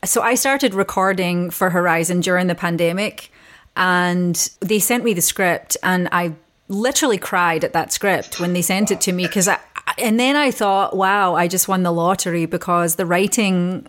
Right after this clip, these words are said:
as you know, on Apex Lit, everything that Respawn is doing right now is, like, ugh, stellar,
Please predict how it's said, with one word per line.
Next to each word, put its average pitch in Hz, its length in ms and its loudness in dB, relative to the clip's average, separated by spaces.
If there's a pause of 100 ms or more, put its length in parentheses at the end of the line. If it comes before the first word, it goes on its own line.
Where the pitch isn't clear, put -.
as 170 240 -2
you 156 80 -2
know, 160 160 -2
on 156 100 -2
Apex 165 380 -4
Lit, - 180 -4
everything 233 520 2
that 185 200 2 (340)
Respawn 202 460 0
is 175 140 0
doing 185 280 0
right 151 200 0
now 160 180 0
is, 165 220 0
like, 156 320 -6 (320)
ugh, 208 640 2
stellar, 208 680 0